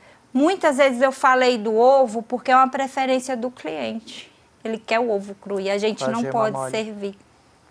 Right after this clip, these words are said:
Speaker 2: Por precaução, né?
Speaker 1: Sim.
Speaker 2: Ele pode fazer em casa, né?
Speaker 1: É. Não
Speaker 2: Legal.
Speaker 1: leve nem em casa, viu,
Speaker 2: Não?
Speaker 1: meu povo? Não, pode estar contaminado.
Speaker 2: Eu acho perigoso também, mas quem sou eu? Se a senhora diz, aí já muda o assunto.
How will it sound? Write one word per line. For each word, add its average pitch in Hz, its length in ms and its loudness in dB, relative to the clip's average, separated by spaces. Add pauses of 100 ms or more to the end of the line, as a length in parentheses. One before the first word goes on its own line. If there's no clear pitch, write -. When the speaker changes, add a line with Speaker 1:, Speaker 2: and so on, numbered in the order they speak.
(560)
Speaker 2:
Por 147 140 -8
precaução, 143 640 -2
né? 123 160 -12
Speaker 1:
Sim. 208 480 -2
Speaker 2:
Ele 156 100 -8
pode 139 260 -2
fazer 143 240 -6
em 147 80 -10
casa, 113 420 -10
né? 123 140 -12 (200)
Speaker 1:
É. 139 240 -8 (440)
Não 277 180 2
Speaker 2:
Legal. 440 160 2
Speaker 1:
leve 294 240 0
nem 320 160 -6
em - 40 -16
casa, 254 320 -8
viu, 311 160 -6
Speaker 2:
Não? 320 60 -2
Speaker 1:
meu 170 200 4
povo? 262 380 -4
Não, 320 400 -12 (200)
pode 311 160 -2
estar 285 240 -2
contaminado. 208 800 -4 (340)
Speaker 2:
Eu 226 240 -2
acho 196 220 2
perigoso 185 380 -4
também, 180 240 -2
mas 117 260 -6
quem 139 180 -8
sou 139 220 -4
eu? 117 180 -4
Se - 160 -16
a 117 60 -6
senhora 143 300 0
diz, 160 320 -4
aí 247 320 2
já 208 180 2
muda 180 300 0
o 185 40 6
assunto. 156 460 -2